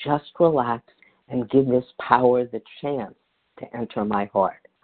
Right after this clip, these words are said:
She said there was no one way or specific timeline for experiencing this. Just trust and work all the steps,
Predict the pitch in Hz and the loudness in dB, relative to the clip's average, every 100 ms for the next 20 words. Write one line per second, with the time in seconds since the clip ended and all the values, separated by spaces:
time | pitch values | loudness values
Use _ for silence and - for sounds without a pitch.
0 | _ _ _ - - 135 - 175 170 160 | _ _ _ -12 -6 -6 2 4 6 6
1 | 147 135 135 123 135 127 113 135 156 175 | 4 2 -2 -2 0 0 -2 -2 -2 -4
2 | 131 110 98 110 _ _ - 170 156 - | -2 -4 -6 -10 _ _ -2 -2 -2 -4
3 | 143 - 143 135 113 _ - 175 165 156 | -6 -6 -12 -8 -8 _ -16 -12 -8 -8
4 | 127 107 98 92 95 _ _ _ 143 120 | -10 -10 -10 -12 -20 _ _ _ -6 -6
5 | - - 147 139 120 117 - 101 98 95 | -10 0 2 2 0 -6 -4 -2 -2 -4
6 | 104 92 _ _ _ _ _ - 180 - | -6 -8 _ _ _ _ _ 2 2 0
7 | - - 147 165 - _ _ _ _ - | -14 2 4 4 0 _ _ _ _ -14
8 | 127 123 123 107 - 131 131 147 139 135 | -8 -2 -2 -2 -2 4 4 4 0 -8
9 | _ 123 101 _ | _ -6 -6 _